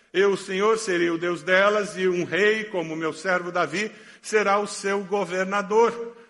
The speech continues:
Sou eu, o Senhor, quem está falando. Davi não era sacerdote, ele não servia no templo, mas ele era visto como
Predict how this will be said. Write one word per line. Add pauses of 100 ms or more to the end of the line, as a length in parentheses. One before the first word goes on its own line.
(120)
Sou
eu,
o
Senhor,
quem
está
falando.
Davi
não
era
sacerdote, (240)
ele
não
servia
no
templo, (240)
mas
ele
era
visto
como